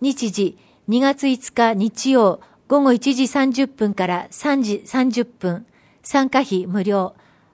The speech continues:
場所、下館地域交流センターアルテリオ二階、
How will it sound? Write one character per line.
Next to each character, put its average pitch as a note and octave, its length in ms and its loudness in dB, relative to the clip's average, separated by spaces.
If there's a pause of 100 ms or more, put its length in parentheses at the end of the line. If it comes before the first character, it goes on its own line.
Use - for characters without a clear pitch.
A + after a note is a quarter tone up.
(100)
場 B3 140 2
所、 A#3+ 300 0 (360)
下 C#4+ 380 0
館 D4 320 2
地 C#4+ 220 0
域 A#3+ 200 -2
交 C4 240 2
流 C4+ 200 2
セ C4 200 2
ン A#3+ 60 0
タ F3 420 -6
ー - 60 -8
ア G3 80 2
ル C4+ 120 0
テ C#4 180 0
リ A3 160 2
オ F#3 160 2
二 F#3+ 240 -4
階、 G#3+ 340 0